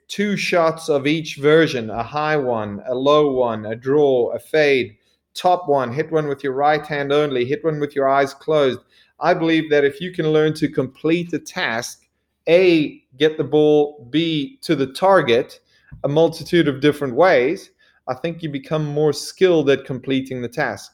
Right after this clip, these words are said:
And so spend the next ten minutes developing some skill. And the final ten minutes, you're going to hit, once again, two shots per club, maybe pick six clubs from your bag where you've got to include the driver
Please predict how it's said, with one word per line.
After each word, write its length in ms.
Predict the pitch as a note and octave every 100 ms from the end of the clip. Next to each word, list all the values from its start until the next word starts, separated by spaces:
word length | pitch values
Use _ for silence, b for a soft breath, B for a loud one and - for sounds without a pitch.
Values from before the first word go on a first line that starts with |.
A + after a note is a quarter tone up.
| _ b b b -
And 160 | C#3 C3
so 420 | D3 C#3 C3 - - _ _ _ _
spend 360 | - - E3 D3
the 60 |
next 320 | C#3 G#3+ A3 -
ten 180 | E3
minutes 360 | C#3+ E3 G3+ -
developing 580 | C#3+ C3 D3 C3 C3 B2
some 160 | -
skill. 560 | A2 - G3+ A3 G#3 b b b b b b _
And 260 | D#3 D#3 C3+
the 60 |
final 440 | - E3+ F3 F#3 E3+
ten 300 | - D3+ D3
minutes, 380 | C#3 C3+ C3+ C#3
you're 80 |
going 320 | C3+ C#3+ C#3+ C3+
to 100 | C3
hit, 240 | C3 C3
once 240 | D3 C#3+
again, 400 | C#3 C#3+ B2+ A#2 -
two 220 | B3+ B3
shots 680 | - E3+ D3+ - - - _
per 280 | - G3 F#3+
club, 520 | - D3 C#3+ C3+ A#2 b b b -
maybe 500 | D#3 F3 F3+ E3+ D#3
pick 460 | D#3 E3+ D#3+ - D#3
six 540 | - - - G#3 G3+
clubs 460 | - F3+ F3 D3 -
from 240 | D#3 C#3+
your 180 | C#3 A#2+
bag 400 | C3 B2+ C3+ C3
where 140 | C3
you've 240 | C3 B2+ B2+
got 160 | D#3
to 60 | D#3
include 500 | C#3+ C3 C#3 C#3 C3
the 80 | A#2+
driver 680 | B2 A#2 A2+ A2+ A2 G#2+